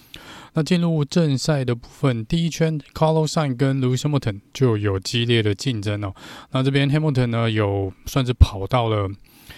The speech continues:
应该在某种程度上面来说，可能一开始大家认为会有推挤的一个状况，但是最后大会这边是说没有推挤，也不会进行调查哦。也就是说，Carlos Sainz 在进入弯道的时候呢，他已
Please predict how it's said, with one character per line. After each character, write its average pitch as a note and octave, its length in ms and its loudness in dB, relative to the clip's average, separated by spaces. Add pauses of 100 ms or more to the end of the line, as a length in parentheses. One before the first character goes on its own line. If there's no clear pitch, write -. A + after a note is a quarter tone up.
(180)
应 F3 180 0
该 F#3 260 2 (300)
在 F3+ 160 2
某 D#3+ 160 2
种 D#3+ 160 2
程 C3 160 0
度 D3 140 0
上 D3+ 120 2
面 D3 140 2
来 A#2+ 140 2
说， B2+ 200 0
可 A#2 140 -2
能 A2 80 -2
一 C3+ 60 0
开 C3 180 0
始 A2+ 80 -2
大 A#2+ 100 -4
家 A#2+ 140 2
认 A#2 140 0
为 G#2+ 80 0
会 A2+ 160 2
有 G2+ 240 0 (100)
推 D3+ 240 2
挤 A2 220 -6
的 F#2+ 120 -4
一 F#2 60 -4
个 G2+ 100 -2
状 G#2 280 -2
况， G#2 200 0 (380)
但 C#3 160 2
是 B2 300 0
最 - 180 0
后 B2+ 160 4
大 A#2+ 220 -2
会 A#2+ 120 2
这 A2+ 120 2
边 A2 180 0
是 A2+ 100 2
说 G#2+ 400 0
没 G#2+ 180 0
有 C#3+ 120 2
推 A#2+ 220 2
挤， G2+ 280 -4
也 G2 140 -2
不 G#2 260 2
会 B2+ 240 2
进 A2 240 -2
行 G2 300 -8
调 A2+ 240 -4
查 G2 220 -6
哦。 G2 180 -4 (320)
也 A#2 140 0
就 C3 80 0
是 D#3+ 100 2
说， D#3+ 180 2
Carlos D#3 340 0
Sainz C#3+ 260 -2
在 C3 180 -2
进 C3 220 0
入 A#2+ 140 2
弯 A#2+ 180 0
道 A#2+ 160 0
的 G2+ 80 0
时 G#2+ 120 -4
候 A#2 140 -2
呢， G#2 180 -4
他 A2+ 200 -2
已 G2+ 200 -8